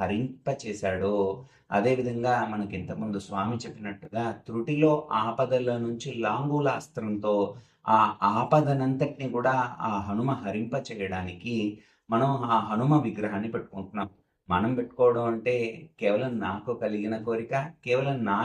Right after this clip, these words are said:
యొక్కటి అంటే నా స్వార్థం కోసము అని కాకుండా ప్రతి ఒక్కరికి కూడా భాగ్యాన్ని కలుగచేయాలని అనుకుంటున్నాం కనుక ప్ర-, ప్రతి ఏ పెద్ద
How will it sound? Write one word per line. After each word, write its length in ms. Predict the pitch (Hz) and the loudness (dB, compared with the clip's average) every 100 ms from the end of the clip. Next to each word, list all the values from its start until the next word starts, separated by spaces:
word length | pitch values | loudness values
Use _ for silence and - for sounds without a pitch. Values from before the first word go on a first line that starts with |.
| 139 | 2
యొక్కటి 480 | 147 - 143 - 131 127 - | 0 0 -2 -2 -6 -6 -6
అంటే 220 | 107 135 127 110 | -4 -4 -4 0
నా 100 | 110 123 - | 0 0 -4
స్వార్థం 500 | 123 117 107 117 120 120 | -2 -2 -2 -4 -2 -2
కోసము 340 | 110 117 120 117 104 | -2 -4 -6 -6 -6
అని 120 | 101 | -4
కాకుండా 480 | 101 98 104 107 127 151 - _ _ _ - | -2 -4 -2 2 2 2 -6 _ _ _ 2
ప్రతి 260 | 131 180 185 | 2 4 4
ఒక్కరికి 500 | 175 165 151 - 147 117 | 4 4 2 2 -6 -4
కూడా 220 | 113 127 110 87 | 0 2 0 -6
భాగ్యాన్ని 500 | 98 107 123 143 139 139 | -2 -2 0 0 2 0
కలుగచేయాలని 720 | 110 104 107 101 98 98 107 - 95 | -2 -4 -4 0 2 0 -4 -6 -6
అనుకుంటున్నాం 500 | 87 95 - 101 92 | -8 -8 -8 -6 -6
కనుక 220 | 90 85 113 123 117 - _ _ - | -8 -2 -2 0 -4 -10 _ _ 2
ప్ర-, 220 | 120 117 - _ - | 2 2 -12 _ 2
ప్రతి 340 | 131 - 165 156 - - 117 | 2 2 -4 -2 -4 -4 2
ఏ 40 | 135 165 151 | 4 6 2
పెద్ద 200 | 139 | 4